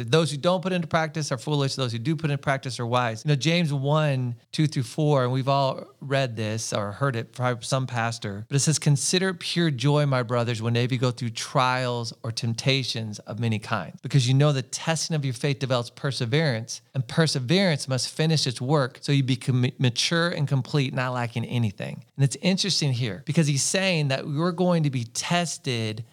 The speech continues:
as Christians, and it says, "Consider it to be pure joy." Why? Because it's an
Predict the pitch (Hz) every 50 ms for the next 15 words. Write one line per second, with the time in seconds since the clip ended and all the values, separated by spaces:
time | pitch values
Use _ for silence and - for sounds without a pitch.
0 | _ - 131 135 139 139 139 135 135 123 117 117 - - _ _ _ _ - -
1 | - - 190 175 - - - 143 120 113 104 104 120 135 - - - _ _ -
2 | 156 156 170 151 - 185 156 - - 165 156 147 - 202 202 190 151 - 160 180
3 | 170 143 - - - 185 175 156 127 120 170 180 160 127 120 117 120 156 165 160
4 | 123 113 120 139 - 165 139 147 143 - 170 170